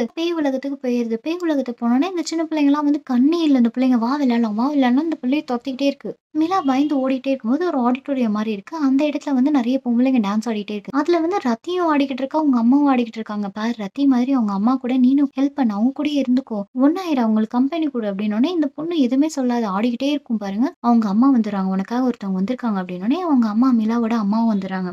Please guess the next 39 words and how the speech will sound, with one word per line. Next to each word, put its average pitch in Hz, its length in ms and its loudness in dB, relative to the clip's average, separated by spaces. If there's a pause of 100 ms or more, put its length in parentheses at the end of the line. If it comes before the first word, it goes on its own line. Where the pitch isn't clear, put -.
"மிலா, 240 220 4
தயவுசெய்து 220 460 -2
நீங்க 233 220 4
இருந்துடாதம்மா, 220 600 0
நீ 214 120 0
தயவுசெய்து 196 500 -4
போயிரு" 247 320 0
அப்படின்னு 202 260 -6
சொல்லிட்டு, 220 280 -6 (220)
அவ 196 220 -6
சொல்றதை 285 260 -2
நீ 262 120 4
கேட்கவே 262 340 -4
கேட்காதன்னு 226 600 -4
சொல்லவும் 285 380 4
அவங்க 226 220 4
அம்மாவை 277 380 2
போட்டு 277 300 0
அப்படியே 262 320 2
போட்டு 254 400 -2
பாடாப்படுத்தி 240 680 -2
ஆட 233 220 2
வச்சுக்கிட்டு 202 360 -4
இருக்கு. 190 200 -6 (120)
"நீ 269 140 4
இங்கே 277 300 6
இருக்கியான்னொடனே" 262 640 2
அவ 240 260 2
மிலா 202 280 0
வந்து 247 240 2
முடியவே 220 320 2
முடியாதுன்னு 196 360 -2
சொல்லிட்டு 185 280 -6
மறுபடியும் 240 480 2
சொல்லவும் 269 380 4
அந்த 269 180 4
பேய் 240 240 0
வந்து 214 300 0
விட்டுருது. 202 440 -4